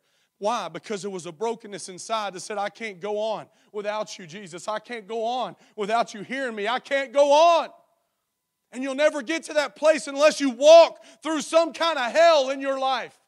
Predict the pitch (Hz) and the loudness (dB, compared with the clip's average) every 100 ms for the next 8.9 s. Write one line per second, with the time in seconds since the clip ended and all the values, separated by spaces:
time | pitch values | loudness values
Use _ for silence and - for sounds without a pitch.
0 | _ _ 262 285 277 285 311 294 277 320 | _ _ -8 -4 0 0 0 0 0 0
1 | - 330 311 254 214 - 330 240 - - | 2 2 4 0 -4 6 6 6 0 0
2 | 311 320 320 311 208 330 370 339 285 294 | 2 2 2 0 2 4 4 4 0 0
3 | 269 262 254 262 320 320 214 147 _ _ | 0 0 2 6 6 6 0 -8 _ _
4 | _ _ _ _ _ _ 233 262 240 277 | _ _ _ _ _ _ -4 -4 0 4
5 | 285 214 151 _ - 160 302 302 294 277 | 4 2 -2 _ -4 8 8 8 0 -2
6 | - 254 - 285 269 277 320 320 294 233 | -4 -8 2 2 2 2 2 2 -4 -6
7 | 233 240 226 247 208 277 285 285 208 185 | -4 -4 -4 -8 -6 -4 -2 -2 -4 -4
8 | 294 339 294 - 226 285 285 170 | -4 -6 -10 -10 -8 -6 -8 -10